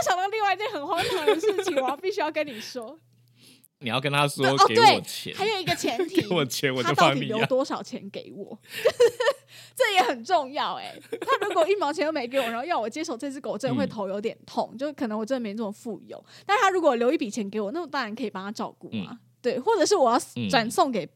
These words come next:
Speaker 1: 就是转送给亲友也比较好转送嘛，他至少有一笔就是，呃，算是他的，对，他，
Speaker 2: 他自己的遗产。
Speaker 1: 他自己的遗产，属于他自己的遗产，
Speaker 2: <laughs>
Speaker 1: 对不对？嫁妆的概念。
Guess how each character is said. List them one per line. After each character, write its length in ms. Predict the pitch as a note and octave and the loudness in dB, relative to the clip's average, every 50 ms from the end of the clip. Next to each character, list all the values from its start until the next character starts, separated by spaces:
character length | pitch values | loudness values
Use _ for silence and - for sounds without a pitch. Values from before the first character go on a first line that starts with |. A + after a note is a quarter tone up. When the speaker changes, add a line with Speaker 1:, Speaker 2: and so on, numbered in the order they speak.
| _ _ | _ _
Speaker 1:
就 100 | - - F4 | -4 -2 -2
是 100 | E4+ D#4 | -2 -2
转 260 | - - A#3 F#3+ F#3+ | -2 -2 -2 -2 -2
送 240 | A#3+ - D#4 C4+ - | -2 0 0 0 -2
给 180 | - F3+ - | -4 -6 -8
亲 320 | - - - - A#3+ A#3+ B3 | -8 -8 -8 -8 -6 -6 -4
友 140 | G#3+ F3 C3+ | -4 -4 -2
也 140 | F#3+ G3+ | -4 -4
比 80 | G#3 - | -4 -4
较 100 | - A3 | -4 -6
好 180 | C4 - F#3+ - | -4 -4 -6 -8
转 200 | G3 - G#3+ - - | -8 -8 -10 -10 -10
送 140 | - - G3+ | -10 -10 -10
嘛， 60 | E3+ | -8
他 120 | F#3+ A3+ A#3+ | -10 -10 -8
至 120 | - D#4 | -6 -6
少 200 | C4 A#3+ F#3+ F3+ | -4 -4 -4 -4
有 120 | G3 F3 | -4 -4
一 80 | F#3 A#3 | -6 -6
笔 140 | A3+ - F#3+ | -6 -8 -10
就 160 | E3+ E3+ G3+ | -10 -8 -8
是， 320 | G#3 - A3 G#3 G3 E3 - - _ _ - - - _ _ _ _ | -8 -6 -6 -6 -6 -6 -8 -12 _ _ -20 -20 -20 _ _ _ _
呃， 180 | - F#3+ F3+ F#3+ | -8 -8 -8 -6
算 180 | A3 D#4 C#4+ | -4 -4 -4
是 140 | C#4+ C4+ C4+ | -4 -6 -8
他 180 | C4+ C4+ A3+ A#3+ | -8 -8 -6 -4
的， 400 | B3 A#3 G#3+ F#3 F#3 F3 E3+ G#3+ - _ _ _ _ _ _ _ _ _ _ _ _ _ | -4 -4 -4 -4 -4 -8 -10 -14 -16 _ _ _ _ _ _ _ _ _ _ _ _ _
对， 260 | - G#4 G4+ D#4+ A#3+ | 0 2 4 4 4
他， 200 | B3 C#4+ - D#4+ | 4 2 2 2
Speaker 2:
他 140 | - - F4+ | 2 2 2
自 120 | - - G4+ | 4 4 4
己 140 | D#4+ A#3 | 2 2
的 80 | G#3 A3 | 0 0
遗 40 | G#3 | -2
产。 20 | |
Speaker 1:
他 0 | |
自 20 | G3+ - | -2 -4
己 0 | |
的 80 | F#3+ | -6
遗 40 | G#3 | -6
产， 200 | - D4 - - | -6 -6 -6 -6
属 160 | A3 - G3 | -6 -6 -6
于 20 | G#3+ | -6
他 140 | B3+ B3 B3+ | -4 -6 -6
自 100 | - B3+ | -6 -8
己 60 | F3+ | -8
的 80 | - | -8
遗 220 | C#4 - - G4+ G4 | -10 -8 -6 -6 -6
产， 140 | - - A4+ - A#3 | -4 -4 -6 -6 -6
Speaker 2:
<laughs> 100 | - _ | -10 _
Speaker 1:
对 120 | G#3+ G3 | -10 -8
不 60 | E3+ | -8
对？ 140 | E3 - A#3+ | -10 -12 -6
嫁 240 | - - E4 C4 A#3 | -2 0 2 2 0
妆 220 | - - A3+ A3 A3 | 0 -4 -4 -6 -6
的 80 | G#3 | -8
概 180 | G3 A3 F#3 C#3+ | -8 -8 -8 -8
念。 220 | E3 F#3+ D#3 F#2 | -10 -14 -16 -18